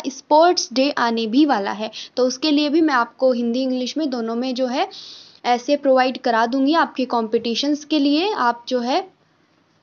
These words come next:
ठीक है, चेक करते रहिएगा चैनल पे। इसीलिए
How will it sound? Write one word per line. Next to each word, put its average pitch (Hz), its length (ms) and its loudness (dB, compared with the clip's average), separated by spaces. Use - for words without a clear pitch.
ठीक 262 180 -6
है, 370 120 2
चेक 240 280 -2
करते 254 260 -2
रहिएगा 262 440 0
चैनल 254 340 -4
पे। 285 200 -2
इसीलिए 277 640 -2